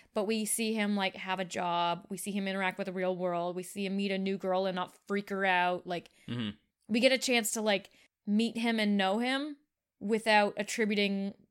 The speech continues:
Speaker 1: violence to him.
Speaker 2: Yeah.
Speaker 1: I don't know. Does that make sense? I
Speaker 2: That
Speaker 1: know
Speaker 2: totally
Speaker 1: we,
Speaker 2: makes sense.
Speaker 1: we literally see a girl with, like, a Coke bottle shoved down her mouth, and it's disgusting. It's really jarring, but
Speaker 2: Mm-hmm.
Speaker 1: you almost, because we do not see it happen, we almost kinda, like,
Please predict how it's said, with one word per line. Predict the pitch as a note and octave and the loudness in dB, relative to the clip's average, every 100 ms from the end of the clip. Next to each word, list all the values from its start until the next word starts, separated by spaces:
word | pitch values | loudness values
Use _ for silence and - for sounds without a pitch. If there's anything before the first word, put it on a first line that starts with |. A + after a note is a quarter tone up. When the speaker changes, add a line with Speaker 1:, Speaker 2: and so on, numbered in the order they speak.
| _ _ _ _ - | _ _ _ _ -8
Speaker 1:
violence | F#3+ G3+ F#3+ F#3 E3 - - | -2 0 0 -2 -8 -10 -12
to | - | -12
him. | - - - - _ - | -12 -14 -16 -20 _ -4
Speaker 2:
Yeah. | A#2 F#2+ C#2+ | 0 0 -2
Speaker 1:
I | G#3 | -6
don't | A#3+ A3 | -6 -4
know. | F#3+ | -6
Does | G3 | -2
that | A#3 | -2
make | A#3+ | -2
sense? | A#3 B3+ - - | -2 -6 -6 0
I | C#4 | 6
Speaker 2:
That | |
Speaker 1:
know | D4 E4 | 10 12
Speaker 2:
totally | F4 | 10
Speaker 1:
we, | D#4+ | 8
Speaker 2:
makes | - | 2
sense. | - D4 | -2 4
Speaker 1:
we | D4 | 6
literally | D4 D4+ C#4+ | 6 4 2
see | A#3 C#4 C4 | 2 2 2
a | |
girl | G#3+ B3 B3+ A#3 | 2 2 2 2
with, | A3 | -2
like, | G#3 | -4
a | G3+ | -4
Coke | - G#3+ - | -6 -8 -4
bottle | G3+ G3+ G3+ | -2 -2 -2
shoved | G#3+ F#3+ | -2 0
down | G3 F#3 | 0 0
her | |
mouth, | F#3+ F#3+ F3+ F#3 | 0 0 0 -4
and | |
it's | F#3 - | -8 -8
disgusting. | F#3+ - G#3 F#3+ F#3 E3+ F3 - - | -8 -2 -2 0 -4 -4 -8 -16 -8
It's | - G3+ | -6 -4
really | G3+ A#3+ G#3+ | 0 2 2
jarring, | F3 G#3+ G#3+ A#3 G3+ F3 F3+ | 2 4 6 6 4 0 -2
but | G3 | -2
Speaker 2:
Mm-hmm. | B3 | 0
Speaker 1:
you | B3+ | 2
almost, | A#3+ C#4+ D4 - - - | 2 2 0 -8 -18 -10
because | - A#3 A#3+ A3 | -8 0 0 2
we | B3+ | 0
do | A#3 | 2
not | A3+ G3+ | 0 -2
see | A#3 G#3+ | -2 -2
it | |
happen, | G3+ F#3+ G3+ B3+ | -2 -4 -2 -4
we | B3+ G#3 | -4 -4
almost | G#3 G#3+ A3+ | -4 -6 -8
kinda, | - A3+ | -10 -8
like, | A3 G#3+ | -6 -6